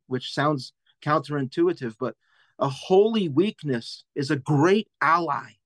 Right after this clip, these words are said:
A ho-, a s-, uh, and not just the weakness, 'cause weakness is the reality, whether you admit it or know it or not. It's knowing and realizing that you're weak that becomes a great ally, because it drives you to go to he who is strong.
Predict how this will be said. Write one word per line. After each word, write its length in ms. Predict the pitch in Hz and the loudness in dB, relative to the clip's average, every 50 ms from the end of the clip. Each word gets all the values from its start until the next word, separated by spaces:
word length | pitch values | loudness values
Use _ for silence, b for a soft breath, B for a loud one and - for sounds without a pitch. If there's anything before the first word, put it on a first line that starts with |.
| _ _ _ _ _ _ _ _ _ _ | _ _ _ _ _ _ _ _ _ _
A 100 | 131 139 | -8 -8
ho-, 220 | 135 135 - - - | -8 -6 -6 -4 -4
a 40 | 151 | -4
s-, 220 | 147 - - - - | -6 -6 -12 -12 -8
uh, 200 | - 143 135 131 131 b b b b | -4 -4 -4 -4 -6 b b b b
and 160 | - 196 196 208 | 0 0 2 2
not 200 | 254 294 311 - | 2 0 -2 -2
just 260 | - 269 254 240 - | -4 -6 -8 -2 0
the 80 | 185 | -2
weakness, 400 | 170 180 247 269 - 147 123 131 | 0 0 -2 -4 -4 -6 -8 -6
'cause 200 | - - 160 131 | -4 -4 -4 -2
weakness 500 | 131 160 226 277 - _ 196 180 180 - | 0 0 0 0 -2 _ -2 -2 -2 2
is 140 | 180 175 160 | 2 0 0
the 120 | 135 160 151 | 0 -2 -2
reality, 540 | 160 160 156 151 170 185 175 151 131 123 | 0 0 0 0 0 -2 -2 -4 -4 -4
whether 220 | 120 127 135 135 131 | -4 -4 -6 -6 -6
you 160 | 123 123 123 | -4 -4 -4
admit 300 | 120 117 120 135 143 151 | -6 -6 -6 -6 -4 -4
it 100 | 147 143 | -4 -6
or 140 | - 117 123 | -6 -10 -8
know 240 | 131 151 175 180 147 | -6 -6 -4 -4 -4
it 80 | 127 117 | -6 -8
or 60 | 104 | -10
not. 220 | 107 107 104 - _ _ _ _ _ _ - | -12 -14 -16 -16 _ _ _ _ _ _ -2
It's 260 | 143 131 135 - - | -2 -2 -2 -6 -2
knowing 520 | 147 147 170 190 208 233 247 247 233 202 175 | 2 4 6 6 6 6 6 6 6 6 4
and 120 | 165 151 | 4 4
realizing 680 | 165 208 240 247 220 180 147 127 135 131 143 131 127 | 4 4 4 4 2 2 2 0 -2 -2 -2 -4 -2
that 200 | 135 131 131 - | -2 -4 -4 -4
you're 140 | - 156 147 | -2 -2 0
weak 300 | 135 151 185 185 139 - _ - | 0 0 0 -2 -4 -8 _ -10
that 140 | 123 123 - | -10 -4 -4
becomes 420 | 165 147 - - 156 170 156 139 | -4 -4 -2 -4 -6 -6 -4 -6
a 60 | 147 | -6
great 300 | 139 143 151 175 180 170 _ | -4 -2 -2 -2 -2 -2 _
ally, 380 | 143 156 175 190 165 143 131 143 | -2 -2 -2 -2 -4 -6 -8 -8
because 260 | 135 131 131 131 135 | -8 -8 -8 -8 -8
it 100 | 135 - | -14 -16
drives 580 | - 165 175 185 175 - 190 202 208 170 156 151 | -18 -14 -12 -10 -6 -4 -4 -4 -4 -6 -8 -10
you 220 | 143 143 127 120 b b b b _ | -10 -10 -10 -12 b b b b _
to 80 | - | -6
go 240 | - 131 165 160 165 | -2 0 4 4 4
to 180 | 156 135 - 151 | 4 4 0 -2
he 260 | 139 - 170 170 160 | -2 0 -2 -2 0
who 140 | 143 151 143 131 | 2 2 2 2
is 100 | 131 - | -2 -4
strong. 440 | - - 160 143 127 117 104 98 | -8 -6 -4 -2 -2 -4 -4 -8